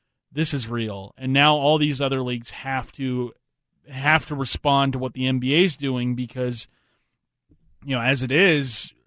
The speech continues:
all these leagues, you see people every single night, twenty thousand, thirty thousand, forty thousand people in the same spot. Like, social distancing is what is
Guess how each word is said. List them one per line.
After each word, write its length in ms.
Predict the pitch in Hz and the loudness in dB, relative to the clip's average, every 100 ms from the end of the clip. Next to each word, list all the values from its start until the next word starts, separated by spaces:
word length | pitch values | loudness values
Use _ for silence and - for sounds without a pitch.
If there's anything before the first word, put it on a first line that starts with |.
| _ - | _ -12
all 140 | 143 | -4
these 220 | 147 127 | -4 -2
leagues, 380 | 139 202 165 120 | 2 2 2 -4
you 80 | 127 | -6
see 240 | 117 151 | -2 -2
people 460 | 156 147 127 127 107 | 0 0 0 -4 -6
every 160 | 123 139 | -6 -4
single 260 | - 143 | -2 0
night, 360 | 139 147 160 127 - | 2 4 2 0 -10
twenty 260 | - 135 | -6 -4
thousand, 500 | 135 143 139 127 117 | -2 0 0 0 -4
thirty 220 | 135 139 127 | -4 -4 -4
thousand, 400 | 139 117 113 117 | -4 -6 -6 -8
forty 260 | 147 139 | -2 -2
thousand 360 | 127 135 127 113 | 0 -2 -2 -4
people 300 | 131 143 127 | -4 -4 -4
in 80 | 117 | -4
the 60 | |
same 280 | - 135 120 | -4 -2 -2
spot. 480 | - 151 175 139 - _ _ _ _ _ _ _ _ _ | -2 0 4 2 0 _ _ _ _ _ _ _ _ _
Like, 200 | 123 123 - _ _ _ _ _ _ _ - | -8 -6 -8 _ _ _ _ _ _ _ -8
social 380 | - 165 190 | 2 4 4
distancing 680 | 160 175 190 185 165 160 151 | 6 4 4 0 -2 0 0
is 160 | 143 117 | -2 -4
what 180 | 143 127 _ | -8 -8 _
is 340 | 170 151 110 | -4 -2 -4